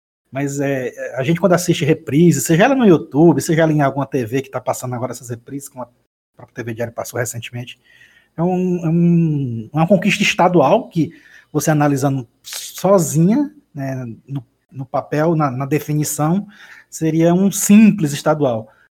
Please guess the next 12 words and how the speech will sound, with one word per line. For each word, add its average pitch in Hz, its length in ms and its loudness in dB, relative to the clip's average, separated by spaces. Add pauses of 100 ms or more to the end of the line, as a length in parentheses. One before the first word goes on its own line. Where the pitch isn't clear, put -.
(160)
Mas 151 160 -2
a - 20 2
gente 202 160 0
sabe 196 220 -2
que - 80 -16
teve 180 180 0
toda 190 160 -2
uma 208 100 0
magia, 180 600 -4
teve 147 160 -6
todo 156 260 -8
um, 143 400 0